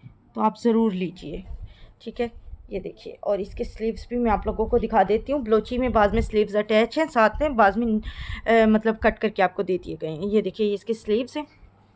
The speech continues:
ये, ये इसका रियल कलर है, ठीक है, ये जो इस टाइम आप लोग देख रहे हैं। ओके जी, उसके बाद बलोची में हमारे पास ये बड़ा खूबसूरत सा स्काई ब्लू कलर है,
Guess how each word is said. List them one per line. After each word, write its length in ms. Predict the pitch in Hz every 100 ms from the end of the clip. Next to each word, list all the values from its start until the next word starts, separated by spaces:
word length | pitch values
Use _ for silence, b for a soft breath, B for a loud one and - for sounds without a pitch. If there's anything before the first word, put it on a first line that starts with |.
| _
ये, 200 | 220 285 -
ये 200 | 214 277
इसका 220 | 269 -
रियल 260 | 240 214 202
कलर 280 | 202 170 156
है, 100 | 180 -
ठीक 180 | 226 302
है, 80 |
ये 220 | 247 185 233
जो 120 | 214
इस 100 | -
टाइम 160 | 202 190
आप 160 | 190
लोग 120 | 196
देख 280 | 160 180 -
रहे 100 | -
हैं। 100 | 247 - b b b b b -
ओके 300 | - 233 254
जी, 200 | - 185 - B B B -
उसके 320 | 262 - 302 262
बाद 220 | 269 240
बलोची 400 | 233 226 226 254
में 100 | 262
हमारे 200 | 247 226
पास 260 | 220 233 233
ये 60 | 233
बड़ा 260 | 220 233 254
खूबसूरत 560 | - 226 - 233 226
सा 100 | 254
स्काई 320 | 247 - 220 196
ब्लू 180 | 247 226
कलर 300 | 233 226
है, 120 | 254